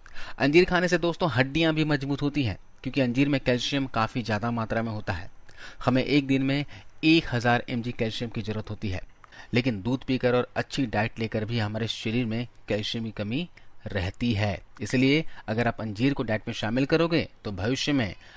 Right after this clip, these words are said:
आने वाले समय में कभी भी आपके शरीर में कैल्शियम की कमी नहीं होगी, और अगर कैल्शियम की कमी है, तो भी दूर होती है, क्योंकि अंजीर में काफी मात्रा में कैल्शियम होता है।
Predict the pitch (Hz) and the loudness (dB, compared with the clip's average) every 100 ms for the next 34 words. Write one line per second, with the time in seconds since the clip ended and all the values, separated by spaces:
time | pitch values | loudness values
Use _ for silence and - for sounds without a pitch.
0 | - 101 113 131 127 120 123 127 127 110 | -4 0 2 2 2 0 -2 0 0 -2
1 | - 123 143 135 101 - - 98 104 - | 0 2 4 2 -2 -8 -4 0 0 -2
2 | - - 123 131 123 - 113 - 117 117 | -6 0 2 2 0 -2 -4 -2 -4 -2
3 | 113 120 110 117 120 117 104 - - - | -2 0 0 0 0 0 -2 -4 -12 -4
4 | 101 104 107 101 - - 110 110 127 120 | 0 2 0 -2 -14 0 0 2 -2 -2
5 | 117 120 110 151 110 101 160 - 117 101 | -2 -2 0 -2 -2 -2 -2 -2 -4 -2
6 | 98 92 90 - - - - - - 160 | -2 -2 -4 -6 -14 -12 -10 -8 -2 4
7 | 151 143 165 165 123 110 143 117 98 107 | 4 4 2 2 0 0 0 0 0 -2
8 | 101 131 - 101 - 101 101 95 87 | -2 -4 -2 -2 -4 -6 -6 -4 -4